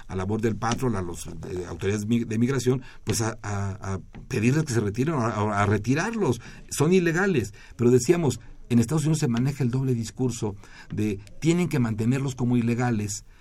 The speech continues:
Entonces, para, para que eso funcione, tienen que estar de-, eh, deportando, eh, constantemente algún cierto número de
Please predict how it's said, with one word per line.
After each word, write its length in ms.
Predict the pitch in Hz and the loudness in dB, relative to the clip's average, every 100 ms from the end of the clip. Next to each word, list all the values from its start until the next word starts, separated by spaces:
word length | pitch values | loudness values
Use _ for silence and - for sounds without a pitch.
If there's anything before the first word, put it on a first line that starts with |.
| - - | -16 -4
Entonces, 400 | 107 131 127 127 | -2 2 2 2
para, 340 | - 107 104 - - | -2 -4 -4 -6 -4
para 160 | 104 | -4
que 120 | 98 | 2
eso 180 | 156 160 | 2 2
funcione, 580 | - 156 113 139 131 131 - - | 2 2 4 4 4 2 -4 -4
tienen 200 | 127 143 | -2 0
que 80 | 131 | -2
estar 320 | - 131 131 | 0 2 2
de-, 240 | 113 120 101 110 | 0 -2 -2 -4
eh, 220 | 104 98 | -4 0
deportando, 760 | - - 113 123 139 131 123 - - - - | 0 2 0 2 2 4 2 0 -14 -18 -6
eh, 140 | 123 113 | -6 0
constantemente 680 | 117 117 131 127 131 131 | 0 4 4 6 6 4
algún 240 | 101 107 120 | 2 4 4
cierto 400 | 131 120 127 123 | 4 4 4 4
número 340 | 139 131 123 | 4 4 6
de 320 | 120 120 113 | 6 6 4